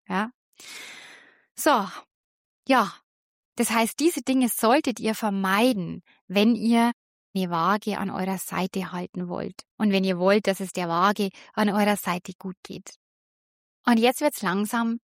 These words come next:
richtig spannend. Wir nähern uns nämlich dem Ende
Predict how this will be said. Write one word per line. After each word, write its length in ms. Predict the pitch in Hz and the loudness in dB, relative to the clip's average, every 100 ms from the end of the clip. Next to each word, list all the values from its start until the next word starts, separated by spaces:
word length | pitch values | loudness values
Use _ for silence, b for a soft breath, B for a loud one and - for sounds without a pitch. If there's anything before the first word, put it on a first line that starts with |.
| - | -4
richtig 380 | 202 - - 196 | -4 -4 -8 -8
spannend. 580 | - - 190 208 190 175 - | -10 0 2 2 0 -4 -6
Wir 140 | 202 | -4
nähern 380 | 196 196 226 233 | 0 2 2 2
uns 220 | 208 202 | -2 -4
nämlich 220 | 202 196 | -4 -4
dem 280 | - 185 175 - | -4 -6 -6 -4
Ende 540 | 196 220 285 180 196 | 2 4 4 4 2